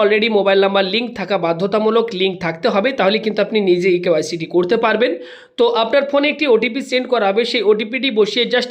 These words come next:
আপনি যখনই সাবমিট করবেন, সঙ্গে সঙ্গে ডিসপ্লে হবে, "Your ই কেওয়াইসি successfully submitted"। ওকে, তাহলে জানবেন আপনার ই কেওয়াইসি সাকসেসফুলভাবে আপনি সাবমিট করে দিয়েছেন।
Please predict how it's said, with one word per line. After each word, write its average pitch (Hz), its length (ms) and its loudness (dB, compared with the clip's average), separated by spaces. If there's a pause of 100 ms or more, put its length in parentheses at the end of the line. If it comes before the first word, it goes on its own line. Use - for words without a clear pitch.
আপনি 208 280 -2
যখনই 214 280 -2
সাবমিট 240 420 -2
করবেন, 220 440 2 (460)
সঙ্গে 277 320 0
সঙ্গে 311 240 0
ডিসপ্লে 226 360 -2
হবে, 214 360 2 (260)
"Your 254 260 4
ই 277 140 0
কেওয়াইসি 262 400 2
successfully 220 680 -4 (360)
submitted"। - 440 -4 (140)
ওকে, 226 220 2 (260)
তাহলে 220 260 0
জানবেন 208 320 0 (100)
আপনার 208 340 -2
ই 202 60 0
কেওয়াইসি 196 540 -2 (120)
সাকসেসফুলভাবে 220 720 -2
আপনি 240 320 -2
সাবমিট 175 440 -2
করে 175 200 2
দিয়েছেন। 160 480 0